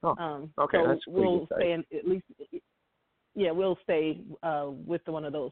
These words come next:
Speaker 2: facilities.
Speaker 1: Okay, perfect. All right.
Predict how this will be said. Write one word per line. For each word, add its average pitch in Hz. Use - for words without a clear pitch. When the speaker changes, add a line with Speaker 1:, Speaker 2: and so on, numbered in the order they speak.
Speaker 2:
facilities. 127
Speaker 1:
Okay, 120
perfect. 90
All 113
right. 151